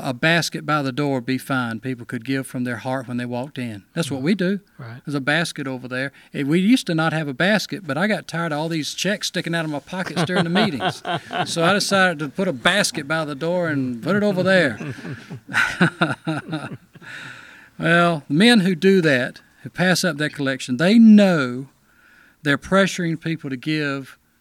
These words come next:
Speaker 1: what they don't want to give.
Speaker 2: Hmm.
Speaker 1: And they know that they're embarrassing some people for their past failures.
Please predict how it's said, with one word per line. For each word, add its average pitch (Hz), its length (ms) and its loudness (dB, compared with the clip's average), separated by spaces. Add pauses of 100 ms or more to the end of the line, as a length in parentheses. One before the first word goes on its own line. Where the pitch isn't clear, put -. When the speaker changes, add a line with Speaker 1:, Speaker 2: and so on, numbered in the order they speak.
(120)
Speaker 1:
what 139 140 -6
they 131 100 -2
don't 135 260 -2
want 117 120 -8
to 117 60 -8
give. 110 480 -14 (180)
Speaker 2:
Hmm. 107 180 -14 (560)
Speaker 1:
And 151 120 4
they 160 120 6
know 190 320 6
that 175 160 0
they're 160 220 4
embarrassing 160 800 2
some 175 280 -2
people 147 340 -6
for 143 160 -8
their 139 140 -4
past 160 420 0
failures. 135 580 -2